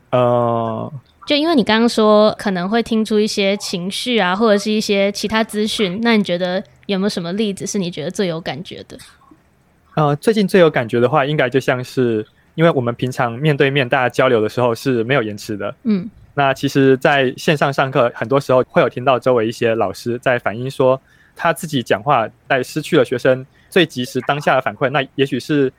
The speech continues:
Speaker 1: 课堂上讲的一个笑话，那或者说他问的问题，在失去课堂的那种实体环境的时候，那当下所得到的感觉，我觉得跟以往的实体的教室就是一个很不一样的感觉，那这是我最近的一个比较大的体悟。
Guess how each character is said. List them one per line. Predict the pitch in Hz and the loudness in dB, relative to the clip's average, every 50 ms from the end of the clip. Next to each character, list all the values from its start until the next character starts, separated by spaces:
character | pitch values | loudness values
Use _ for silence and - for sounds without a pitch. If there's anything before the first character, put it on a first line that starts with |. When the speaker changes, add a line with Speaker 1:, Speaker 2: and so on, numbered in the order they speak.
| _ _ - | _ _ -4
Speaker 1:
课 | - 185 | 0 2
堂 | 156 135 | 2 2
上 | - 165 147 135 | 0 -4 -4 -2
讲 | - 123 98 | -4 -4 -4
的 | 104 | -4
一 | 110 | -4
个 | 123 | -4
笑 | 120 - 139 113 | 0 0 0 2
话， | - 139 117 98 107 - _ _ _ _ | 2 2 2 2 0 -6 _ _ _ _
那 | - 143 | -2 -2
或 | 135 - 170 147 117 | 0 2 2 2 2
者 | 113 | 2
说 | - - 139 120 117 113 | 0 0 0 2 2 0
他 | - - 139 135 135 - | 0 0 0 0 0 2
问 | - 170 143 | 0 0 0
的 | 120 | 0
问 | 127 151 143 127 | 0 0 0 -2
题， | - - 104 | -4 -8 -6
在 | 101 - 156 143 139 139 _ _ _ | -2 0 0 0 -2 -4 _ _ _
失 | - - - - - 170 | -20 -18 -12 -6 -6 -6
去 | 165 - - 185 | -4 0 0 0
课 | - - 190 160 | 2 2 2 0
堂 | 135 139 113 113 113 | 0 0 -4 -4 -4
的 | 117 120 110 107 | -2 0 0 0
那 | 123 139 | -2 0
种 | - 127 110 104 104 | 0 0 0 0 -4
实 | - - 147 | -6 -4 -2
体 | 147 143 120 | 0 0 0
环 | 123 110 | -2 -4
境 | 107 - 131 | -6 -6 -6
的 | 113 | -6
时 | 107 - 117 | -6 -6 -2
候， | 101 123 117 107 104 - - - - - - - - | 0 2 2 2 0 -4 -10 -18 -18 -18 -18 -12 -4
那 | - 156 143 135 127 | 0 0 2 2 2
当 | - - 156 156 160 | 0 0 -2 -2 -2
下 | - - 175 135 127 - 135 _ _ | 0 2 2 2 0 -4 -10 _ _
所 | - - - 139 117 - - | -10 -4 -2 -2 0 0 0
得 | 143 135 | 0 2
到 | 160 156 | 4 2
的 | 143 127 | 2 2
感 | - 120 107 101 | 0 -2 -4 -4
觉， | - 117 | -2 -2
我 | 113 113 | -2 -2
觉 | 104 - 123 123 | -2 -2 0 2
得 | 139 135 131 127 127 _ _ _ _ _ _ _ | 4 4 2 2 0 _ _ _ _ _ _ _
跟 | - 165 165 160 165 170 170 - | 0 2 2 2 2 -2 -6 -6
以 | - 139 147 | -4 0 2
往 | 170 160 127 113 | 2 2 2 0
的 | 101 110 110 104 101 98 101 - | -2 -2 -2 -2 -2 -4 -6 -10
实 | - - 143 160 | -6 0 0 0
体 | 160 - 135 | 2 2 0
的 | 117 107 | 0 0
教 | 110 - 143 120 | 0 0 0 0
室 | - - 131 117 | 0 -2 -6 -6
就 | 113 123 | -6 -4
是 | 139 127 117 | -4 -4 -2
一 | 113 | 0
个 | 117 123 110 110 | 0 0 0 0
很 | - 117 | -2 -6
不 | 113 - 165 | -4 -2 0
一 | 143 | 0
样 | 143 131 | 2 0
的 | 117 | 0
感 | - 110 95 | -2 -6 -8
觉， | 95 - 101 95 104 | -8 -10 -12 -10 -6
那 | 127 127 123 | -6 -6 -4
这 | - 139 | -6 -6
是 | - 135 120 | -4 -2 -2
我 | 107 98 | -2 -2
最 | 95 - 147 | -2 -4 -4
近 | - 143 | -4 -2
的 | 135 113 | -4 -4
一 | 101 104 | -4 -2
个 | 113 110 107 104 _ _ _ _ | -4 -4 -4 -6 _ _ _ _
比 | - 113 | -6 -4
较 | 120 | -2
大 | 123 143 131 | 0 0 -2
的 | 113 | -2
体 | - 98 95 | -4 -6 -8
悟。 | 98 104 104 | -8 -8 -10